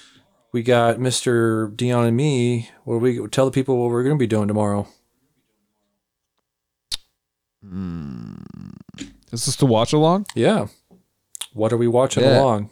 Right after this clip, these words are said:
Speaker 2: Oh, yeah, this little butthole.
Speaker 1: <laughs>
Speaker 2: He wants to, uh, Damien's like, "Oh, let's, let's watch scary movies. Let's, let's review a scary movie." I'm like, "Bitch, you got me fucked up."
Speaker 1: <laughs>
Speaker 2: I already told you.
Speaker 1: It's like,
Speaker 2: I don't, I don't like scary movies.
Speaker 1: The Condition.
Speaker 2: I'm like, "All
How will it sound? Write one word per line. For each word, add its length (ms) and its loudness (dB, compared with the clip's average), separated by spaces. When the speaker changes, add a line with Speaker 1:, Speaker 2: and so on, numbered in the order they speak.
Speaker 2:
Oh, 500 2
yeah, 260 0
this 220 -4
little 300 2
butthole. 560 2
Speaker 1:
<laughs> 140 -6
Speaker 2:
He 400 2
wants 540 0
to, 300 4
uh, 240 4
Damien's 420 6
like, 160 6
"Oh, 220 6
let's, 280 2
let's 220 2
watch 160 6
scary 380 4
movies. 600 4
Let's, 240 -4
let's 180 2
review 320 6
a 60 6
scary 260 2
movie." 260 2
I'm 140 -2
like, 140 0
"Bitch, 180 -2
you 80 0
got 140 2
me 80 4
fucked 320 0
up." 260 4
Speaker 1:
<laughs> 880 0
Speaker 2:
I 80 -6
already 160 4
told 280 4
you. 140 6
Speaker 1:
It's 80 6
like, 240 0
Speaker 2:
I 100 0
don't, 200 2
I 60 -8
don't 160 0
like 140 2
scary 220 2
movies. 260 4
Speaker 1:
The 80 2
Condition. 400 4
Speaker 2:
I'm 80 4
like, 60 2
"All 40 4